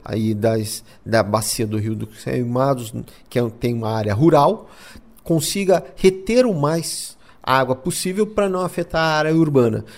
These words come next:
Então, o papel de pesquisa também é a gente conter essa água no meio rural pra não afetar a área urbana. Isso é uma questão que essa interação é muito importante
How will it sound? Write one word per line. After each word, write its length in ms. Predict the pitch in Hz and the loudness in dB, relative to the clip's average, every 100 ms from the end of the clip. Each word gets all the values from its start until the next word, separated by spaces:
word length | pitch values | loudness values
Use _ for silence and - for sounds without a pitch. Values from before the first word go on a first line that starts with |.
| - | -6
Então, 140 | 170 | -4
o 20 | |
papel 460 | 175 - - 156 139 | -2 -4 0 0 0
de 120 | - 127 | -6 -4
pesquisa 680 | - 143 - 165 208 165 | -2 -2 -4 -4 -4 -4
também 460 | - 127 123 156 185 - - | -6 -6 -4 -4 -6 -14 -8
é 300 | 151 151 170 - - | -2 -2 -2 -8 -10
a 80 | 143 | -6
gente 340 | 131 151 156 - - | -4 -6 -8 -10 -2
conter 580 | 208 226 220 - 220 214 | 0 0 -2 0 4 4
essa 280 | 156 - | 2 -4
água 240 | 139 131 131 | -4 -2 0
no 100 | 127 | 0
meio 220 | 143 147 | 0 2
rural 400 | 160 170 185 220 - - - | 2 2 0 -4 -16 -18 -4
pra 180 | 180 | -2
não 220 | 185 190 175 | 0 0 -2
afetar 380 | 170 170 - | -2 -6 -2
a 80 | 156 | 0
área 180 | 147 147 | 0 0
urbana. 460 | 151 123 101 101 - - - - - | -2 0 -2 -2 -12 -20 -20 -20 -12
Isso 240 | 165 - | -10 -2
é 60 | 170 | 0
uma 180 | 160 151 | 0 -4
questão 840 | - 147 - 151 147 143 135 127 127 - - - | -6 -6 -4 -4 -2 -4 -6 -8 -14 -20 -20 -16
que 260 | - 131 | -6 -2
essa 360 | 117 127 - 131 | 0 -2 -2 -6
interação 720 | 123 127 123 - 143 165 156 - - - - - | -4 -2 -2 -2 -2 -2 -4 -10 -20 -20 -20 -10
é 220 | 117 120 | -6 -2
muito 320 | 127 139 147 | 0 0 -2
importante 760 | 156 156 143 135 147 151 135 | -4 -4 -4 -4 -4 -4 -8